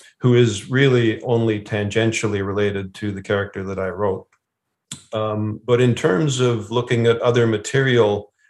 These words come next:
that he's been in, I really didn't do any of that. I just carried with me whatever I had absorbed, uh, through my years on the planet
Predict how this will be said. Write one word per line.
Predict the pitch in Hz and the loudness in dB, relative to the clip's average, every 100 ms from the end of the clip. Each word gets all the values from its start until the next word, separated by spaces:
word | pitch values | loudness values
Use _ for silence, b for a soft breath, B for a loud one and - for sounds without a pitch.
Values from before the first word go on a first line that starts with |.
| _ | _
that | 120 117 | -6 -4
he's | 110 | -4
been | 95 110 117 | 0 2 4
in, | 120 117 | 4 2
I | 110 | 0
really | 110 131 143 | -2 0 0
didn't | 139 120 | 2 2
do | 120 123 | 2 2
any | 120 120 143 | 4 4 2
of | 104 | 2
that. | 104 104 104 | 0 -2 -2
I | 110 | -4
just | 101 117 | -4 -8
carried | - 120 117 107 | 0 2 2 0
with | 117 113 | -2 0
me | 110 | 0
whatever | 104 107 113 110 110 110 | 2 4 4 4 4 4
I | 107 110 104 | 2 0 0
had | 107 101 98 104 | -2 -4 -8 -10
absorbed, | 101 107 113 113 110 104 | -6 0 4 6 4 0
uh, | 104 101 98 98 | -2 -2 -2 -4
through | - 120 110 | -6 -2 -2
my | 110 104 101 | 0 -2 -2
years | 107 107 98 | -2 -2 -2
on | 104 | -4
the | 95 | -4
planet | - 110 107 104 | -6 -4 -2 -4